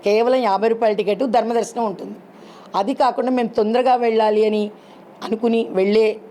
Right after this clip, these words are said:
అర్జెంట్ ప్రజల కొరకు అది ఏర్పాటు చేయడం జరిగింది. దాని ప్రకారంగా వెళ్తున్నారు. ఎవ్వరు కూడా దానిలో అబ్జెక్షన్ చేయలేదు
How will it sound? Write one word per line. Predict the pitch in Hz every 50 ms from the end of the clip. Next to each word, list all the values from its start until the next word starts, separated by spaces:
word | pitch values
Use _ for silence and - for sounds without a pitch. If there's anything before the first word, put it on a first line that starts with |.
| - - - - - - - - - -
అర్జెంట్ | 175 170 160 151 202 262 262 262 214 233 214 - - - -
ప్రజల | - 180 170 196 214 214
కొరకు | 214 208 190 190 190 233 311 - - - - - - - -
అది | 190 190 196
ఏర్పాటు | 185 185 190 233 214 196
చేయడం | 196 202 190 196 196
జరిగింది. | 196 196 202 226 233 277 320 - - - - - - - -
దాని | 175 185 190 220 269 294
ప్రకారంగా | 277 262 262 269 262 240 247 254 262
వెళ్తున్నారు. | 226 208 202 196 - 214 190 175 165 165 -
ఎవ్వరు | - 180 180 208 214 220
కూడా | 226 220
దానిలో | 214 214 202 202 202 202 220 269 - - - - - - - - -
అబ్జెక్షన్ | 180 170 160 - 285 285 - - 277 269 269 269 -
చేయలేదు | 196 185 190 214 226 226 196 170